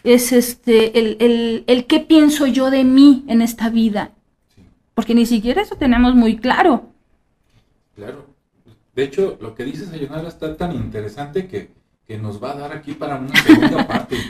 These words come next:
Speaker 1: Ok,
Speaker 2: Porque
Speaker 1: perfecto.
Speaker 2: ahorita vimos que, ya vimos qué es, la importancia y, y el impacto, ¿no? Para que
Speaker 1: Ujú.
Speaker 2: luego nos platique, pues, qué se puede hacer.
Speaker 1: Así
Speaker 2: No,
Speaker 1: es.
Speaker 2: no vaya,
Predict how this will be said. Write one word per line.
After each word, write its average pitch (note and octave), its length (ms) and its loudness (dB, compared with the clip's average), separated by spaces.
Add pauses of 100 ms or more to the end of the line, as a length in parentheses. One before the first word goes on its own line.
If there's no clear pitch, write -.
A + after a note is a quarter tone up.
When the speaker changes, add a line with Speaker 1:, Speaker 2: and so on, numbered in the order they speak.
Speaker 1:
Ok, B3 220 2
Speaker 2:
Porque B3 340 2
Speaker 1:
perfecto. A#3+ 500 0
Speaker 2:
ahorita D3+ 420 -6
vimos C#3+ 340 -8
que, A2 240 -14
ya A#2+ 100 -12
vimos D#3 380 -8 (100)
qué D3 400 -6
es, - 260 -10 (240)
la A#2 180 -14
importancia C#3+ 840 -12
y, G#2+ 400 -10
y G#2 60 -8
el G#2 140 -6
impacto, G#2 680 -14
¿no? C3 280 -12
Para - 140 -20
que F#3 140 -10
Speaker 1:
Ujú. A2+ 100 -10
Speaker 2:
luego C#3 140 -10
nos A#2 220 -14
platique, A#2+ 560 -16 (420)
pues, G#2 180 -18
qué - 160 -20
se B2 120 -20
puede A#2 360 -14
hacer. D3+ 400 -12 (160)
Speaker 1:
Así G3+ 260 -6
Speaker 2:
No, A#2+ 100 -4
Speaker 1:
es. A#2 60 -8
Speaker 2:
no C3 120 -8
vaya, C#3 220 -4